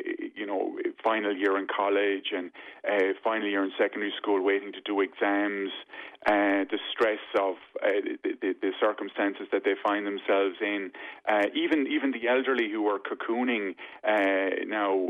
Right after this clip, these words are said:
Uh, I, I have a, a mother-in-law who's very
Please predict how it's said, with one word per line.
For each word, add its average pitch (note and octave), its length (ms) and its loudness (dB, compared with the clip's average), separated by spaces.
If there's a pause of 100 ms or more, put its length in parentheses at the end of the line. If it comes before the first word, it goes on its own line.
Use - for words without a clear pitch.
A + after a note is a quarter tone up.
Uh, F#2+ 260 0 (420)
I, A2 240 2
I A#2 120 0
have A#2 200 2
a, G#2+ 220 0
a - 20 -4
mother-in-law A2 800 0
who's G#2 300 -2 (420)
very A#2+ 240 4